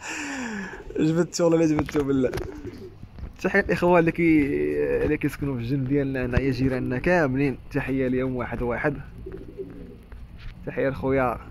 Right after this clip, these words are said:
البوصيري طشطوش وسعد الشلابي. تحية الإخوان كاملين.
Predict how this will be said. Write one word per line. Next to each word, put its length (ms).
البوصيري 480
طشطوش 680
وسعد 420
الشلابي. 560
تحية 180
الإخوان 400
كاملين. 480